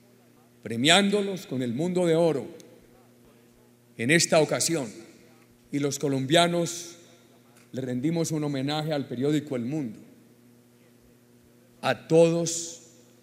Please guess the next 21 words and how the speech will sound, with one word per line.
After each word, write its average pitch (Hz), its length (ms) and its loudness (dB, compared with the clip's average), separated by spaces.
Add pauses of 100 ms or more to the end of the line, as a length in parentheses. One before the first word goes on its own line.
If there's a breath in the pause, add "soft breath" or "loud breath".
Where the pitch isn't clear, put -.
(320)
quienes 117 280 -6
tienen 151 300 0
que 147 160 0
ver 147 220 4
con 143 160 0
esta 139 240 2
gran 131 260 2
casa 131 360 0
periodística. 113 760 -6 (2000)
Ha 127 100 0
dicho 165 320 4
el 143 80 0
doctor 135 320 0
Guillermo 165 340 4
Gaviria 165 460 0 (2000)
que 180 280 6
el 180 120 4
profesor 185 440 4
Luis 196 160 2
Fernando 180 420 0
Montoya 156 600 -2